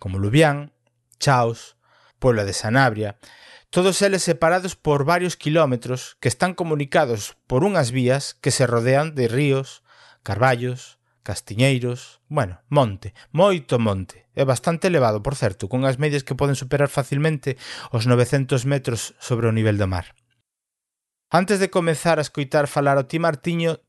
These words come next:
teremos que facer tres consideracións. A primeira é que o que vas a escoitar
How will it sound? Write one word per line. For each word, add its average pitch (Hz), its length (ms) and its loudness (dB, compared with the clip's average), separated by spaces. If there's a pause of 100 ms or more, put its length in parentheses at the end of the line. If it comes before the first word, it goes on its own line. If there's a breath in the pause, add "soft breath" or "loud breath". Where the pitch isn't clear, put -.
teremos 135 360 2
que - 120 -8
facer 127 520 0
tres 143 200 2
consideracións. 104 960 -2 (560 loud breath)
A 131 120 2
primeira 175 520 2
é 165 200 -4 (200)
que 120 320 0
o 120 80 2
que 123 160 0
vas 170 220 0
a - 20 -2
escoitar 131 640 -2